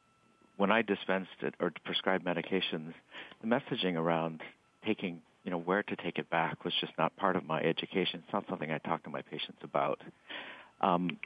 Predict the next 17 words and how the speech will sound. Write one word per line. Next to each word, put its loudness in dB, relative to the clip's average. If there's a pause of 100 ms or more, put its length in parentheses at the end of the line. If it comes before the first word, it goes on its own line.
(140)
I 8 (100)
think 2 (140)
that 2
this 2 (100)
needs 0
to -6
be, 2 (460)
you 0
know, 4
a 0 (120)
single 6 (380)
aligned, 4 (180)
coordinated 2 (100)
system -2
all 6
the 2
way 4